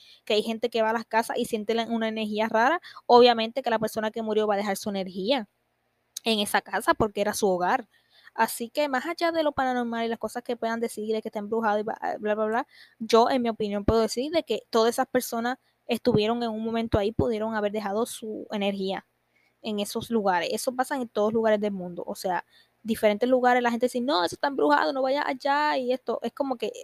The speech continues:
van a dejar su energía, y más cuando es dolor y sentimientos así, ¿verdad? Van a dejar su energía en esos lugares. El siguiente y por último, este,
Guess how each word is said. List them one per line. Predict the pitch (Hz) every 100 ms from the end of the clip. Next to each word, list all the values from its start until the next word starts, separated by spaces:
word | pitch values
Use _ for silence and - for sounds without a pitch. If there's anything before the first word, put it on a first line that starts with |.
| _
van | 233 233
a | 262
dejar | 294 254
su | -
energía, | 254 233 226 214 202
y | 220
más | 202 202
cuando | 262 240
es | 226 - 214
dolor | 220 220 202 202 214 - - -
y | 233
sentimientos | - 214 208 208 196 190 226
así, | 233 - 220
¿verdad? | 214 202 220 - _ _
Van | 220 220 240
a |
dejar | 240 220
su | - -
energía | 214 202 196 190
en |
esos | 185 196
lugares. | 180 - - - _ _ _ _ _ _ _ _ _ _ _ - - - - - - -
El | 277
siguiente | 285 294 277 277 349
y |
por | - 339
último, | 302 277 - 294 330 381
este, | 277 254 - 240 233